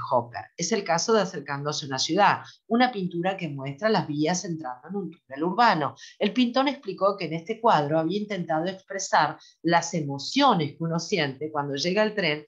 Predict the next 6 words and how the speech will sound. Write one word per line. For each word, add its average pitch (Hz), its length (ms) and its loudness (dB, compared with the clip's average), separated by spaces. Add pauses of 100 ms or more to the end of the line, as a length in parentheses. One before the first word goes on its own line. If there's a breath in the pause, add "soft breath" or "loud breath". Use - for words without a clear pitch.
(200)
a 262 100 -2
una 262 140 0
ciudad 170 260 2
desconocida. 120 880 -8
Interés, 190 720 0 (300 soft breath)
curiosidad 175 880 2